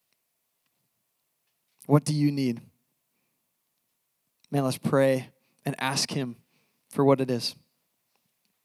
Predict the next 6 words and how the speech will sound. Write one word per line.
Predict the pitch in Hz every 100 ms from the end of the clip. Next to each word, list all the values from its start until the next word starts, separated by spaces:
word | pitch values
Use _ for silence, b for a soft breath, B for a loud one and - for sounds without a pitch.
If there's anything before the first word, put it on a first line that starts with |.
| _ _ _ _ _ _ _ _ _ _ _ _ _ _ _ _ _ _ _ _ _ _ _ _ _ _ _ _ _ _ _ _
God, | 135 131
you | 131 160
know | 151
what | 139 123
we | 120
need. | 120 131